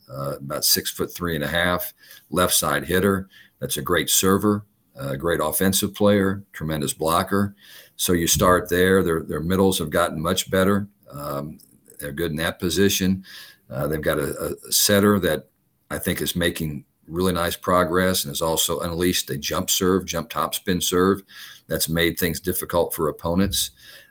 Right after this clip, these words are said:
Um, the fact that we beat them over here will only have them fired up, uh, more when we, when we visit Huff Hall.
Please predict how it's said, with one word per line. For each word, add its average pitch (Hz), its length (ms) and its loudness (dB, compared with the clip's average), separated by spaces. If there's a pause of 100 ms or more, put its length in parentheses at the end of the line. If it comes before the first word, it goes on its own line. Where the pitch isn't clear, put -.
(240)
Um, 73 320 -6 (180)
the 82 80 -8
fact 90 260 2
that 73 100 -6
we 82 100 2
beat 90 300 2
them 92 180 4
over 78 260 0
here 98 480 4 (260)
will 78 180 -2
only 82 180 0
have 82 220 2
them 82 140 0
fired 78 360 2
up, 92 260 2 (260)
uh, 80 80 -4
more 82 440 0
when 82 140 -4
we, 80 260 -2
when 78 120 -10
we 78 80 -6
visit 78 320 -2
Huff 82 200 -2
Hall. 87 480 2